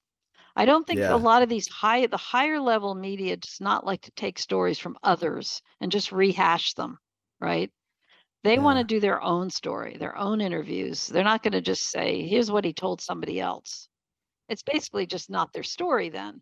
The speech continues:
Speaker 1: So I
Speaker 2: Mm-hmm.
Speaker 1: think that's a lot of it. I really think that's a lot of what it is. Um, if they could get access, more access than they,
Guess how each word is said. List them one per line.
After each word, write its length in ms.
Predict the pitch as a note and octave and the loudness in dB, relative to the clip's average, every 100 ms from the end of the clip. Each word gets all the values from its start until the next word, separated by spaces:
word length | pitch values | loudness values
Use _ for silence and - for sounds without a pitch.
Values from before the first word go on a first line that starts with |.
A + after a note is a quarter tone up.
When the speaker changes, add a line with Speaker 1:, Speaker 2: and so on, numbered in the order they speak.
| _ _ _ _ _ _ _ _ - | _ _ _ _ _ _ _ _ -4
Speaker 1:
So 100 | B3 | 2
I 80 | B3+ | 4
Speaker 2:
Mm-hmm. 60 | C4+ | 2
Speaker 1:
think 140 | F4+ | 2
that's 200 | D#4+ - | 0 0
a 60 | F#3+ | -6
lot 340 | E3+ D#3+ F3+ | -2 0 2
of 100 | A#3 | 0
it. 200 | D#4+ - _ _ _ _ - | -4 -6 _ _ _ _ -10
I 80 | G3+ | -8
really 240 | A3+ C4 | -4 -4
think 180 | F#3+ F#3+ | -4 -6
that's 200 | F3+ - | -6 -6
a 60 | F3 | -6
lot 200 | E3+ E3+ | -4 -4
of 80 | |
what 160 | D#3+ E3 | -6 -6
it 140 | E3 | -4
is. 320 | E3+ E3+ - - | -4 -6 -8 -6
Um, 560 | E3+ D#3+ D3+ D3+ E2+ - _ _ _ - | -4 -2 -2 -4 -6 -10 _ _ _ -4
if 180 | B3 - | -4 0
they 220 | F3+ G#3 | 2 2
could 360 | - G3 E3+ - - _ _ _ _ | 2 0 -2 -8 -18 _ _ _ _
get 160 | E3 D#3+ | -2 0
access, 640 | D#3+ G#3+ - A3 G#3 - - | 0 0 -4 -4 -4 -8 -10
more 220 | F3+ E3+ | -4 -2
access 400 | D#3 F3 - F3 - | -2 -4 -8 -10 -8
than 120 | |
they, 120 | D#3+ | -10